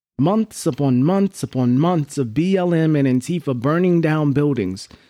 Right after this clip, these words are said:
burning down police stations, attacking police officers with bricks and frozen water bottles and whatever they could get their hands on,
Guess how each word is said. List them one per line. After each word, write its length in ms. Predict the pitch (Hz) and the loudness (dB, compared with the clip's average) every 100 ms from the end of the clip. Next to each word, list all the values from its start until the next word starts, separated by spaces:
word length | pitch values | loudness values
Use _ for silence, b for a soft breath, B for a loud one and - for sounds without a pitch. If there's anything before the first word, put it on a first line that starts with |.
| b b - | b b -2
burning 300 | 180 202 175 | 0 2 2
down 200 | 175 156 | 2 0
police 340 | 135 151 160 | 0 0 0
stations, 600 | - 123 104 78 76 - _ _ _ | 0 0 -2 -6 -8 -12 _ _ _
attacking 440 | 123 190 196 196 160 | -2 0 0 0 0
police 400 | 160 175 208 180 | -2 0 0 0
officers 580 | 151 139 139 143 131 | 0 0 -2 0 0
with 240 | 117 113 _ | -4 -10 _
bricks 460 | 170 196 - - 135 | -2 -2 -2 -8 -4
and 160 | 123 | -2
frozen 480 | - 185 190 165 143 | 2 2 2 2 2
water 300 | 165 190 170 | 2 2 0
bottles 440 | 123 120 85 87 | 0 -2 -2 -4
and 160 | 110 123 | -2 0
whatever 360 | 165 160 180 165 | 2 2 2 2
they 120 | 160 | 0
could 220 | 156 147 | -2 -2
get 160 | 170 170 | -2 -2
their 80 | |
hands 360 | 143 175 180 131 | -2 0 0 -2
on, 260 | 107 82 | -4 -6